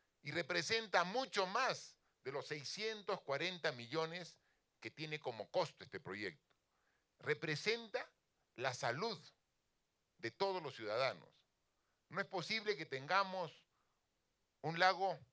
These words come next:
hermoso, que llena de orgullo no solamente a los puneños. El lago Titicaca llena de orgullo a los peruanos. Es una de las maravillas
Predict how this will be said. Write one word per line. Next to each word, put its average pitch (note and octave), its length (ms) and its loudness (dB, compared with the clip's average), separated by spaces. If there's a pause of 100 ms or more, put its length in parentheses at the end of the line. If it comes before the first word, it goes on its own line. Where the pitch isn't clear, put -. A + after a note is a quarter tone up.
hermoso, C#3+ 720 0 (460)
que C#3 120 0
llena A#3 380 0
de F3+ 100 2
orgullo F#3+ 420 -2
no G#3+ 140 0
solamente A3+ 580 0
a B2+ 40 0
los A2 120 -4
puneños. B2+ 560 -8 (460)
El B2 160 0
lago G3+ 260 6
Titicaca F3 640 0
llena F#3 320 -2
de D#3+ 80 -4
orgullo F3+ 300 -6
a - 20 0
los A2+ 140 -2
peruanos. A2 580 -6 (640)
Es D3 160 -6
una G3 360 -2 (140)
de A#2 140 -8
las G#2+ 180 -2
maravillas A#2 800 -2